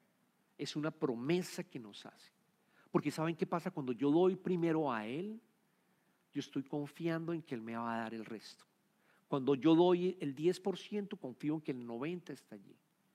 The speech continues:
Ahora, yo quiero que entendamos que por eso esta iglesia hizo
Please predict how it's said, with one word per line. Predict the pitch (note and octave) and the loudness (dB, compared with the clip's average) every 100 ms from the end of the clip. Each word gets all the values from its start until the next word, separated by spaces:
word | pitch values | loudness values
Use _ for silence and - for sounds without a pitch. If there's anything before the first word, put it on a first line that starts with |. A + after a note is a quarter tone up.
| _ _ _ - | _ _ _ 4
Ahora, | E3 E3 D#3 | 8 8 6
yo | D3 | 4
quiero | G3+ G#3 | 2 4
que | G3+ | 4
entendamos | D3+ E3 D3+ C#3 D3+ E3 - | 2 2 2 2 2 -2 -6
que | - B2+ _ _ | -8 -8 _ _
por | E3 | 0
eso | D3 G3+ | 0 0
esta | F#3+ G#3 | -2 -2
iglesia | F#3 G3+ G3 - F#3 | 2 2 2 0 -2
hizo | F3+ F3 - F3+ | -2 -4 -4 -4